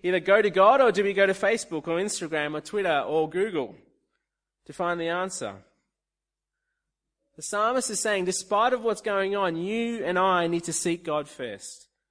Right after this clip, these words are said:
But also, we need to seek God not in some sort of religious, "I'm fine," but in a sense of being okay in a glorious mess. An absolute glorious mess.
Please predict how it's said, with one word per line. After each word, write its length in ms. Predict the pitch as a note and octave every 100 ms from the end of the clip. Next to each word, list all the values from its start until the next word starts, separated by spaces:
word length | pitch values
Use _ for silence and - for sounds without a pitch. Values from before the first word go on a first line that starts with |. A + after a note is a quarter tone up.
| _ _ _ _ _ _ _ _ _ _ _ _ _
But 120 | - F3
also, 480 | G3+ A3+ - D3+
we 80 | D3
need 140 | F3 F3+
to 100 | F#3+
seek 280 | - F3+
God 300 | F3+ E3 D#3+
not 180 | D3 D#3+
in 140 | D3+ C#3+
some 180 | -
sort 160 | C#3 D3+
of 80 | C3
religious, 840 | C3 C#3 D3 D3+ D#3 D3+ - - _ _ _ _ _
"I'm 220 | B2+ D3+ D3+
fine," 640 | - D3 C3+ A#2+ A2+ A#2+ _ _ _ _ _ _
but 100 | D3
in 140 | D3 C3
a 40 |
sense 540 | - D#3+ D3+ D#3 -
of 100 | B2+
being 200 | A#2 C3
okay 500 | A#2+ C3 - B2+ B2+ -
in 120 | A#2+
a 80 | G#2+
glorious 960 | A#2+ A#2 A#2+ C3+ C#3 C#3 C3+ - - -
mess. 680 | A#2 A#2 - - - - - _ _ _ - _ _ _ _
An 160 | - A#2 -
absolute 720 | D3+ F3+ - - F3 E3+ - C3+
glorious 640 | C3 C3+ C#3 C#3+ D3 -
mess. 640 | A2 A#2 G2+ - - -